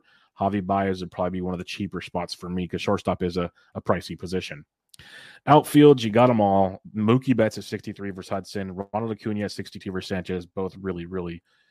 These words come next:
really good spots to be in. Um, Julio Rodriguez at fifty-nine.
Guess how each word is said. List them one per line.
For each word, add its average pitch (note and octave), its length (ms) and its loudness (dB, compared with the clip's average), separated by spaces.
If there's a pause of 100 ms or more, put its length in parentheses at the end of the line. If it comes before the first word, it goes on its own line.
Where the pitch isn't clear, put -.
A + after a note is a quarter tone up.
(140)
really C#3 240 4
good F#2+ 220 0
spots F2+ 300 -8
to F2 80 -16
be G2 100 -6
in. G#2 240 -4 (340)
Um, F#2+ 200 -4
Julio C3 320 -2
Rodriguez A2 520 -2
at - 80 -16
fifty-nine. A2 520 -8